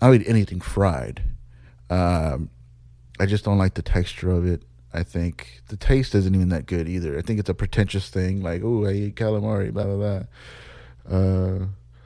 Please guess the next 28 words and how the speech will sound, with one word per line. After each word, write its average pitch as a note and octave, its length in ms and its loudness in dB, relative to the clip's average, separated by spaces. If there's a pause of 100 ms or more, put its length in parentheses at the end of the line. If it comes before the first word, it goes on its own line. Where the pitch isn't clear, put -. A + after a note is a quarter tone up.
(300)
I'm G2+ 140 2
cultured." F#2 840 2 (520)
Um, F#2+ 520 6 (360)
but G#2+ 120 6
if A2 140 2
edibles, G#2 600 0 (880)
even A#2 160 4
if B2 100 2
they're A2 120 0
just F#2+ 260 0
ten G2+ 200 2
milligrams F2 580 -2 (120)
a - 60 -8
piece, - 520 -4 (840)
uh, E2+ 540 -2 (280)
taste A#2+ 460 0
like F2 260 2
fried G2 400 2
calamari, F#2 800 0
people A2 280 0
would G2+ 200 2
be G2 400 -2 (340)
more G#2 240 2
able G2+ 220 2
to - 100 -4
control G2 400 2
themselves, - 680 -4 (720)
uh, E2+ 600 0